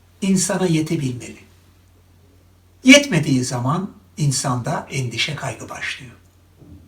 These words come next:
Endişe, kaygı belirli bir zaman diliminden sonra insanın ruh ve beden sağlığını negatif, olumsuz etkiliyor.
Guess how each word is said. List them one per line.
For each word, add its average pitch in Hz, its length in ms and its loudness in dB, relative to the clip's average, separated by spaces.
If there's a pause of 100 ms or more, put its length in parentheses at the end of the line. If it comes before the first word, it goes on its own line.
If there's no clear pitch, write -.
(400)
Endişe, 165 460 4
kaygı 175 500 0 (420)
belirli 170 280 4
bir 151 40 -4
zaman 143 400 -2
diliminden 131 460 -2
sonra 135 560 -4 (460)
insanın 147 500 0
ruh 160 180 0
ve 139 140 -6
beden 143 280 0
sağlığını 123 640 -6
negatif, 127 440 -10
olumsuz 127 460 -6
etkiliyor. - 500 -16